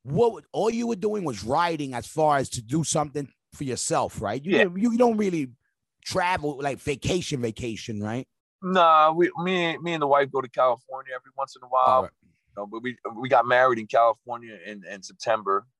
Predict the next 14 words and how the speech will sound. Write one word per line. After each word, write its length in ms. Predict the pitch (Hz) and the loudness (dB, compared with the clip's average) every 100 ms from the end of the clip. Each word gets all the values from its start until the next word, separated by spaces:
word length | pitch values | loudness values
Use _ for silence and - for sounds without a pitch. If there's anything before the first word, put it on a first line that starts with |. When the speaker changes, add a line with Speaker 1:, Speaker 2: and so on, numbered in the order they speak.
| _ 117 | _ -4
Speaker 1:
Oh, 100 | 104 | -4
dope, 320 | 107 123 85 | -2 -4 -4
dope. 200 | 117 87 | -8 -10
Congrats. 400 | - 80 104 95 | -12 -8 -6 0
Speaker 2:
And 80 | 143 | 0
we 80 | 165 - _ _ _ | 0 -2 _ _ _
move 240 | 190 208 151 | 2 4 4
out 220 | 127 123 - | 2 0 -6
there. 300 | 127 127 123 _ _ _ _ _ - | -8 -8 -10 _ _ _ _ _ -8
And, 300 | 117 117 110 | -8 -6 0
uh, 320 | 113 107 98 - - _ _ _ _ _ _ _ _ 139 | 2 2 -2 -8 -20 _ _ _ _ _ _ _ _ -20
it's 180 | 151 - | -20 -6
fucked 240 | 98 - | -6 -4
up 140 | 85 | -10